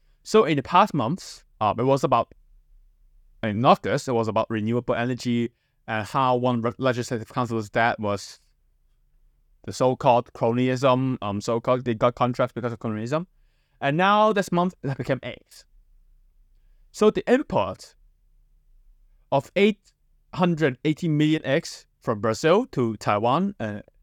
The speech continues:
to alleviate the egg shortage have became or had became a very political debate of whether cronyism and corruption had loomed over the ruling Democratic Progressive Party as a newfound company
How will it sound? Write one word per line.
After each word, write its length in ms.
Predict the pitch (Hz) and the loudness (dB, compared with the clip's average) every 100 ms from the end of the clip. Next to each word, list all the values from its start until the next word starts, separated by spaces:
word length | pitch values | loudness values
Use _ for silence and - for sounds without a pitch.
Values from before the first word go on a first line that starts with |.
| - | -14
to 120 | 131 117 | -8 -4
alleviate 600 | 117 - 143 139 151 135 | -4 -4 -2 0 0 -2
the 120 | - | -6
egg 100 | 113 | -6
shortage 460 | - 117 165 180 - _ _ _ _ | -4 -2 -2 -2 -6 _ _ _ _
have 280 | - 196 208 | 2 4 2
became 480 | 196 202 185 180 147 | -2 -2 0 0 -2
or 80 | 120 | -2
had 260 | 156 175 | 0 0
became 300 | 165 160 147 | -2 -2 -2
a 80 | 135 | -2
very 260 | 135 143 135 | -2 -4 -2
political 400 | - 127 127 139 | -2 -2 -2 -6
debate 640 | 123 - 135 95 101 - _ _ _ _ - | -8 -4 -4 -4 -8 -12 _ _ _ _ -8
of 100 | 123 | -2
whether 240 | 123 180 214 | 2 4 4
cronyism 760 | - 165 160 151 - 139 139 - | 2 2 2 2 2 2 0 -4
and 300 | 135 117 117 - | -2 -2 -2 -8
corruption 580 | - 135 127 - 135 131 - _ _ | 0 2 2 0 -2 -4 -10 _ _
had 180 | - 135 | -6 -4
loomed 400 | 165 160 165 160 - | -2 0 0 -2 -2
over 340 | 143 135 139 127 _ | 0 0 -2 -4 _
the 100 | 131 | -4
ruling 440 | 123 139 139 135 127 | 0 0 0 0 0
Democratic 500 | 113 104 151 143 - | -4 -2 -2 -4 -6
Progressive 440 | 113 - 101 - | -8 -6 -8 -4
Party 520 | - 147 - 90 85 _ _ _ - | 0 0 -2 -10 -12 _ _ _ -8
as 100 | 120 | -4
a 60 | 117 | 0
newfound 560 | 147 220 208 165 165 | 2 2 4 2 2
company 500 | 156 139 143 143 139 | -4 -2 -2 -2 -4